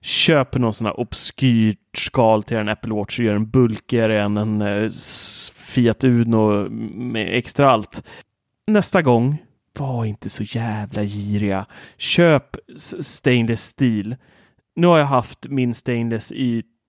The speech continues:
två år snart. Jag har inte en enda repa på den klockan. Medans min, eh, Series sex, sneak-modellen då, är hemsk att titta på i solljus. Alltså det är repor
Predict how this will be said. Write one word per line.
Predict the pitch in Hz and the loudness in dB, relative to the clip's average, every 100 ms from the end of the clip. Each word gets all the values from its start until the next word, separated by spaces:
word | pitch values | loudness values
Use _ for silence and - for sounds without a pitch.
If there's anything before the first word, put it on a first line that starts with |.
| - | -14
två | - 147 143 135 101 139 | -2 2 4 2 2 2
år | 135 | 2
snart. | - 113 110 - - _ _ _ | 0 -6 -6 -8 -20 _ _ _
Jag | 135 | -2
har | 139 - | -2 -4
inte | - 185 - 135 - _ _ _ | -2 -2 -2 -4 -6 _ _ _
en | - 190 107 95 92 _ _ _ _ _ _ _ - | 2 4 2 0 -4 _ _ _ _ _ _ _ -4
enda | 123 104 101 98 | -2 0 0 -2
repa | 101 95 117 | -2 -2 -2
på | 107 | 0
den | 92 95 | -2 -4
klockan. | 101 - 98 - _ _ _ _ - | -8 -8 -10 -12 _ _ _ _ -6
Medans | 135 135 127 | 0 2 2
min, | 139 131 123 | 0 2 0
eh, | - 135 123 123 | 0 0 2 0
Series | - 139 127 123 - | -4 0 2 0 -2
sex, | - 202 - - - - _ _ _ _ _ _ _ _ - 139 _ | -2 -4 -4 -8 -8 -12 _ _ _ _ _ _ _ _ -4 -4 _
sneak-modellen | - 147 123 - 123 135 143 | -2 2 2 4 4 6 6
då, | 120 117 - - - - _ _ - | 4 0 -2 -18 -20 -20 _ _ -2
är | |
hemsk | 120 131 120 - - - - | 0 0 -2 -4 -8 -12 -8
att | 110 | -4
titta | 117 107 | -2 -4
på | 101 101 | -2 -2
i | |
solljus. | 107 110 113 - - | -2 0 0 0 -6
Alltså | - 117 | -8 -4
det | 123 | 0
är | 123 | 2
repor | 127 110 113 | 0 -2 -6